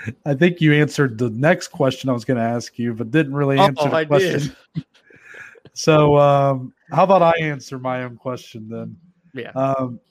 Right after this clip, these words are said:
Speaker 1: so this fight week has been wild. It's been,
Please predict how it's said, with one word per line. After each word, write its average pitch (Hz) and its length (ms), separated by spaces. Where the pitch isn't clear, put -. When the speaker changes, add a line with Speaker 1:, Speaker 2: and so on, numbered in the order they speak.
Speaker 1:
so 147 600
this 175 220
fight 160 340
week 127 320
has 131 840
been 160 260
wild. 135 440
It's 135 160
been, 156 340